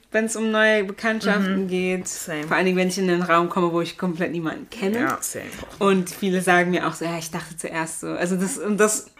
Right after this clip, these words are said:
Speaker 1: <clears throat> dann macht es anscheinend anderen Leuten nachher Angst, das, mich zu approachen, weil ich immer ein bisschen erhaben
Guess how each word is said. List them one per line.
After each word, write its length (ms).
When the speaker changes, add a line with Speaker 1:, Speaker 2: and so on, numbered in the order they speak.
Speaker 1:
<clears throat> 240
dann 400
macht 420
es 100
anscheinend 320
anderen 240
Leuten 200
nachher 220
Angst, 260
das, 100
mich 220
zu 120
approachen, 540
weil 140
ich 80
immer 160
ein 80
bisschen 240
erhaben 760